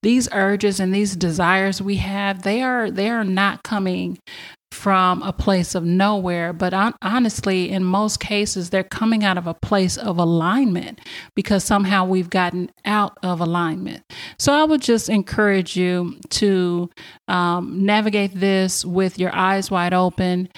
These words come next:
I've learned that visualization, manifestation, gratitude practices, journaling, there are a lot of tools and ways to move through this journey. I also have leaned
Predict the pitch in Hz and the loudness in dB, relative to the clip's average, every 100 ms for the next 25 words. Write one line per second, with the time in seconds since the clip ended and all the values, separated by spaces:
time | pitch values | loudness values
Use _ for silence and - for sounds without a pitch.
0 | - - - 196 196 185 - - 190 196 | -18 -20 -2 0 2 0 -8 -8 -2 2
1 | 202 202 196 175 185 175 170 170 - 170 | 2 2 0 0 0 0 -2 -6 -6 0
2 | 208 208 226 208 202 202 202 196 - 196 | 0 0 -2 -4 -2 -2 -2 -4 -4 -4
3 | 190 185 180 190 185 190 - 185 180 175 | -2 -2 -2 -2 -4 -6 -4 -2 -2 -2
4 | - 175 170 175 - - - - 180 226 | -4 -2 -2 -6 -10 -18 -20 -4 0 2
5 | 233 226 - 220 208 - 202 202 190 - | 2 0 0 0 0 0 -2 -2 -6 -6
6 | 185 185 180 - - 202 214 208 202 196 | -6 -4 -6 -8 -2 0 0 0 0 0
7 | 190 190 190 190 180 175 196 233 233 214 | -2 0 0 0 0 2 2 0 -2 -6
8 | _ - - 233 208 196 185 - 185 175 | _ -6 0 2 4 2 -2 -4 -2 -2
9 | 170 190 196 180 175 175 - _ - _ | 0 0 0 -2 -4 -6 -10 _ -20 _
10 | - - - 196 180 175 175 185 190 214 | -12 -4 0 2 2 0 0 0 2 4
11 | 214 196 - 196 196 185 160 180 175 - | 2 -2 -2 0 2 0 -2 -4 -6 -4
12 | 190 185 185 165 196 - - - - - | -2 0 -2 -6 -10 -18 -20 -20 -18 -8
13 | - 202 220 247 233 196 190 190 196 175 | 0 2 2 0 0 0 0 -2 -4 -2
14 | 180 185 175 175 175 180 | -2 0 -2 -4 -6 -8